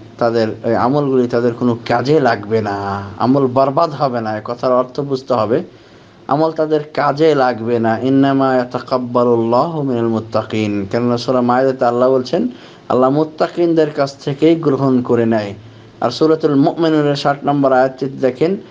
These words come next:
আল্লাহ রাব্বুল আলামিন বলছেন, "ওয়াল্লাযীনা ইউতুনা", আর যারা দেয়, "মা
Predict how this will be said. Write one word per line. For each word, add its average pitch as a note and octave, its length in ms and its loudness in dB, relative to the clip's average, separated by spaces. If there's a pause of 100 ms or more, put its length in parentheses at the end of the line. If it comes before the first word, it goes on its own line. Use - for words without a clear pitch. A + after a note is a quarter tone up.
(360)
আল্লাহ C3+ 220 2
রাব্বুল C#3 220 0
আলামিন C3+ 200 2
বলছেন, C3+ 200 0
"ওয়াল্লাযীনা C#3+ 600 2
ইউতুনা", D#3 880 2
আর C#3+ 140 2
যারা C3 560 2 (120)
দেয়, C3+ 440 2
"মা C#3+ 520 0